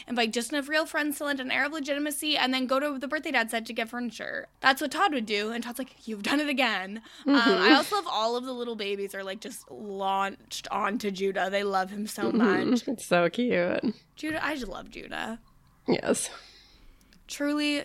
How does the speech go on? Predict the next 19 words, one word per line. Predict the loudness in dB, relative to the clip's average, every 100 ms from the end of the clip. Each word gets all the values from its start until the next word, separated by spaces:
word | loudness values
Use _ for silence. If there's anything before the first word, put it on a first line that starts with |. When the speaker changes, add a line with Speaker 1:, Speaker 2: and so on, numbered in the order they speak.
| -6
Speaker 1:
Judah | -4 0 0 -2
could | -4 -4
get | -4 -4
it, | -8 -8
let's | -10 -12 -12
be | -12
honest | -12 -12 -4 -2
here. | 2 6 6 6
Speaker 2:
<laughs> | 2 0 -4 -2 -10 -10 -10 -6
He | -4
does | -2 4 6 6
get | 0 -6
it. | -4
Speaker 1:
Yeah, | 0 2 2
it | 0
turns | -4 -6 -2
out | 0 -2
that | -4 -12 -10 -4
I | -2 0 0 0 -2 -6